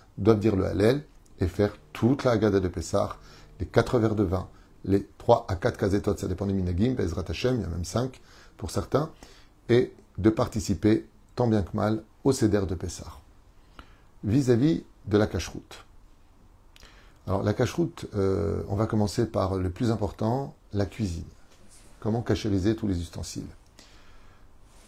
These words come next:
Le Shulchan Aruch nous dit tout simplement, tout comme tu utilises les éléments, tu les cachérises.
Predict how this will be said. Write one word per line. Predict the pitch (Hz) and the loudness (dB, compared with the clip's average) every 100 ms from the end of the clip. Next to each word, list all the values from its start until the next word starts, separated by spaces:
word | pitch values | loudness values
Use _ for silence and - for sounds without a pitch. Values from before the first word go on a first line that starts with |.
| - - - - - | -20 -20 -20 -14 -4
Le | 104 | -2
Shulchan | 135 180 | 0 0
Aruch | 180 - | 0 0
nous | 123 | -2
dit | 127 | -4
tout | 151 127 | -6 -6
simplement, | 123 113 104 98 - - - - | -6 -4 -4 -6 -10 -20 -20 -8
tout | 196 | -4
comme | - 151 | 2 2
tu | 117 131 | 2 -2
utilises | 131 - 123 110 85 85 _ _ 107 | -2 0 0 0 -2 -8 _ _ 2
les | 104 98 82 - - 92 82 | 6 6 2 -12 -6 0 4
éléments, | 117 107 95 156 170 | 6 6 4 0 -4
tu | 117 | 0
les | 107 | 2
cachérises. | - 87 95 87 - | 2 -4 -4 -8 -10